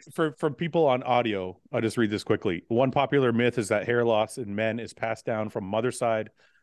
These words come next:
Speaker 2: of the family, while hair loss in women is passed down from the father's side. However, the truth is that genes for hair loss and hair loss itself are actually passed down from both sides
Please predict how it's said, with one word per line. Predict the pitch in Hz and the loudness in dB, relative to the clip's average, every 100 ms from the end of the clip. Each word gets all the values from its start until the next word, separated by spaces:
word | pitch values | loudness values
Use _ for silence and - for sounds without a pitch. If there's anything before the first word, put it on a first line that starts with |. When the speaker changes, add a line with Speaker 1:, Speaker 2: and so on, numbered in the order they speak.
| _ - | _ -10
Speaker 2:
of | 110 | -6
the | 110 | -6
family, | - 139 127 101 90 98 | -2 -2 -2 -4 -8 -10
while | 113 107 101 | -4 -2 -2
hair | 120 117 | -2 -2
loss | 117 110 - | 0 -2 -4
in | 101 | -4
women | 113 120 113 | -2 -2 -4
is | 95 | -6
passed | 117 107 - | -4 -4 -4
down | 107 98 | -6 -4
from | 107 | -8
the | 92 | -6
father's | 117 104 95 - | -2 -2 -4 -4
side. | 87 85 | -6 -4
However, | 95 110 120 123 113 _ _ _ _ | -2 -2 0 -4 -8 _ _ _ _
the | 113 | -8
truth | - 151 143 | -2 -2 0
is | 131 110 | -2 0
that | 110 101 | -4 -4
genes | 120 127 123 | -4 -4 -4
for | 120 | -4
hair | 113 110 | -2 -2
loss | 107 98 - | -2 -4 -6
and | 101 | -10
hair | 98 107 | -4 -4
loss | 107 101 - | -2 -4 -6
itself | - 127 113 | -6 -2 -2
are | 110 | -4
actually | 104 - 117 | -6 -6 -4
passed | 107 95 | -4 -4
down | 117 101 | -4 -6
from | 87 85 | -8 -4
both | 135 139 | -2 -2
sides | - 107 101 - | -2 -2 -2 -8